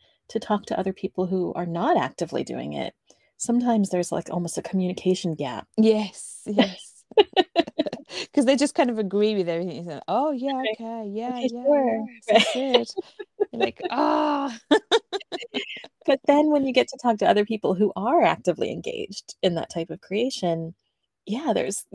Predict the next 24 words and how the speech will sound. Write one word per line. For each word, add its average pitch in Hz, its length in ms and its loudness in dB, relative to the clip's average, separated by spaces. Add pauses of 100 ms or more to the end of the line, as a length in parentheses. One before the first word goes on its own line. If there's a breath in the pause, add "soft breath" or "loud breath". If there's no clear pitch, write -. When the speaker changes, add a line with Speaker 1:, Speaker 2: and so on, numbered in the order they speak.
(140)
Speaker 1:
there 214 140 6
isn't 220 420 4 (140)
that 175 140 -2
communication 175 580 -4
gap. 151 240 -10
There's 160 160 -8
this - 200 -10
ease 170 640 -6 (140)
Speaker 2:
Yeah. 135 280 -16
Speaker 1:
and - 140 -8
flow 113 760 -2
of 170 140 -4
being 151 240 -6
able 151 160 -8
to - 120 -14
say, 135 360 -8
"Hey, 151 420 -6 (580 soft breath)
have 175 140 -6
you 180 60 2
ever 208 120 -2
had 208 180 -4
this 143 180 -6
happen?" 254 480 0
Or, 160 300 -8